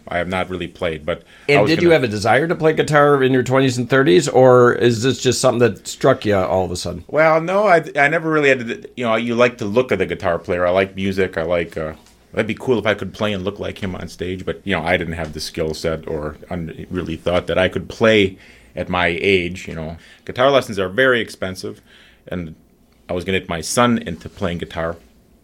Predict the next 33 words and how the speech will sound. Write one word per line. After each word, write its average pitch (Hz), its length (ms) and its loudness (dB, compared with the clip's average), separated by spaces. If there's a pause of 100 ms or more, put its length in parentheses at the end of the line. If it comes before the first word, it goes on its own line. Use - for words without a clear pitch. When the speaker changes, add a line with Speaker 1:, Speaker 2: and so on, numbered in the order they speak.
(180)
Speaker 1:
At 117 120 -2
first, 175 240 2
he 147 100 0
didn't 107 160 0
really 92 220 -2
like 82 260 -4
it, 82 180 -8 (160)
Speaker 2:
Right. 98 280 -6
Speaker 1:
and 107 120 -6
I 143 120 0
kinda 104 240 -8
took - 300 -20
to 80 120 -10
it, - 140 -20
so 95 100 -6
it 92 60 -4
was 90 140 -10
kinda 90 240 -6
that 90 280 -4
thing. 80 160 -10
So 95 220 -4
I, - 120 -2
I 110 120 2
ended 123 200 0
up 98 60 -12
getting 107 240 -2
lessons 104 360 0
from 95 180 -4
the 87 80 -4
Guitar 90 400 -6
for 82 140 -10
Vets 85 360 -4
program. 78 640 -8